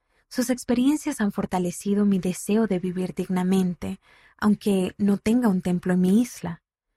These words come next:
También siento empatía por otras personas que, como yo,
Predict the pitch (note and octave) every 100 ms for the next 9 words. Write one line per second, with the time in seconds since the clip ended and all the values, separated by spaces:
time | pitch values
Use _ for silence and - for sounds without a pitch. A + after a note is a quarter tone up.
0 | _ - G3+ G#3 C4 - C4 A#3+ A#3+ G#3
1 | F#3 - G#3 G#3+ - F3+ F3+ F#3+ - G3
2 | G3 G#3+ G#3+ G#3 - - G3 G3 - -
3 | G3 F#3+ F#3+ G#3+ G3